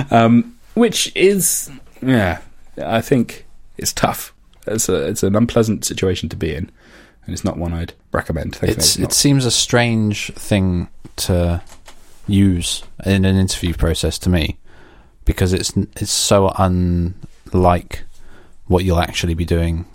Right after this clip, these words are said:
Speaker 2: in your job and probably how you've worked or how you do work generally.
Speaker 1: No, but I, I see, I'm in two minds about that. Part of it is, I mean, if they are expecting you to write out <laughs> all the,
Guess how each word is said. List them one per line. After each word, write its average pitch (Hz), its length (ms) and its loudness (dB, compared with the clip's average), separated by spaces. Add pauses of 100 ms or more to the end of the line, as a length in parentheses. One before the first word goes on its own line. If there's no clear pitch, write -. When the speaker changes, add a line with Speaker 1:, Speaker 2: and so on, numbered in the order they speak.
(120)
Speaker 2:
in 92 120 -2
your 85 120 0
job 90 240 2
and 90 120 0
probably 87 680 0
how - 200 -2
you've 85 280 -2
worked - 440 -2
or 85 140 -2
how 90 120 -2
you 85 200 -2
do 80 300 -4 (140)
work 82 420 -2 (260)
generally. 180 380 -2 (240)
Speaker 1:
No, 247 240 6
but 214 160 0
I, 226 220 4 (160)
I 175 280 2
see, 170 240 4
I'm 165 480 0 (480)
in 127 100 2
two 127 180 4
minds 87 280 2
about 87 200 -4
that. - 160 -8
Part 143 160 6
of 110 80 2
it - 100 0
is, 78 240 -10
I 95 60 -2
mean, 95 120 2
if 110 140 2
they 120 140 6
are 107 160 4
expecting 92 400 -2
you 92 140 0
to 90 120 -4
write 87 340 0 (200)
out 87 240 -2 (180)
<laughs> - 160 -20
all 113 300 6
the, - 100 -8